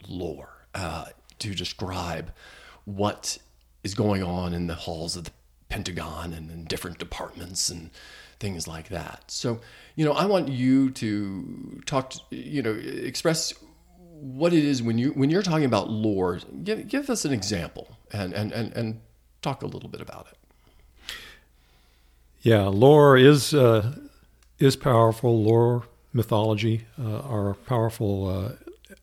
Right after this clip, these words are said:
Speaker 2: elements of the, uh, of the system. I mean, yes, there are laws, there are regulations, there are, um, organizations, bureaucracies, if you will, that, uh, can be viewed as making up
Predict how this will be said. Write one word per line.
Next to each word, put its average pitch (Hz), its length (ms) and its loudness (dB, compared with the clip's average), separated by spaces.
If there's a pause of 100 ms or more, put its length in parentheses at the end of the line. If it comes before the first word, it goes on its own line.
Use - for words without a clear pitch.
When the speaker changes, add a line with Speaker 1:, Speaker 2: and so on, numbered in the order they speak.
(100)
Speaker 2:
elements 110 440 2
of 92 120 -2
the, 95 340 -2
uh, 92 560 -8
of 92 100 -4
the 87 100 -8
system. 131 420 -2
I 104 60 -2
mean, 104 240 -2
yes, 101 260 0
there 98 180 0
are 101 140 0
laws, 104 460 0
there 101 160 0
are 104 120 0
regulations, 101 800 -2
there 95 180 -2
are, 98 260 -2 (480)
um, 90 480 -6 (260)
organizations, 104 800 2
bureaucracies, 95 800 -4 (180)
if - 180 -6
you 95 100 -2
will, 98 340 -4 (460)
that, 104 360 -2 (100)
uh, 95 320 -4 (760)
can 104 160 0
be 98 140 -2
viewed 101 480 0
as 98 420 -2
making 101 460 0
up 98 320 -4